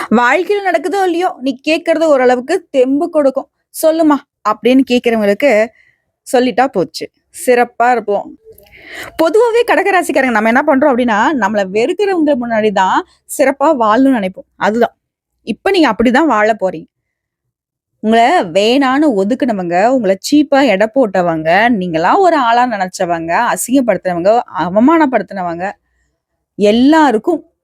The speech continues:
நீங்க போயிட்டு நான் இப்படின்னு எக்ஸ்பிளைன் பண்ண வேண்டிய அவசியமே இல்ல. உயர்வா வாழ போறீங்க, அதை பார்த்தா அவங்க வயிறு எறிய போறாங்க. அந்த அளவுக்கு வாய்ப்புகள் உங்க வாசப்படியில நிக்க போகுது. அதிர்ஷ்டம் உங்களை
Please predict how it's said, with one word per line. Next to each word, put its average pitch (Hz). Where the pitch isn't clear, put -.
நீங்க 381
போயிட்டு 262
நான் 208
இப்படின்னு 269
எக்ஸ்பிளைன் 294
பண்ண 262
வேண்டிய 190
அவசியமே 240
இல்ல. 196
உயர்வா 247
வாழ 226
போறீங்க, 233
அதை 214
பார்த்தா 185
அவங்க 220
வயிறு 185
எறிய 185
போறாங்க. -
அந்த 214
அளவுக்கு 247
வாய்ப்புகள் 277
உங்க 214
வாசப்படியில 185
நிக்க 165
போகுது. -
அதிர்ஷ்டம் 311
உங்களை 208